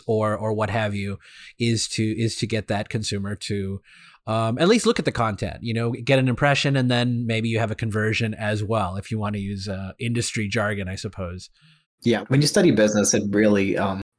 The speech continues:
Speaker 2: you really s-, or in marketing, you really start to, as a consumer,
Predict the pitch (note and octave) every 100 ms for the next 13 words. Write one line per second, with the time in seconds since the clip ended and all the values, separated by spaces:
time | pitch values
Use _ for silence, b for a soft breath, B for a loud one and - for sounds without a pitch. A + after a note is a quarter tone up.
0 | D#3+ D#3 C#3+ A#2+ C3 C3+ C3+ A#2+ - A#2
1 | B2 A2+ A2 A#2 G2+ F#2+ G#2+ A2+ B2 B2
2 | - A2+ G#2+ - G#2 F#2 - _ _ B2
3 | A#2 A#2+ A2+ - A2+ G#2+ G2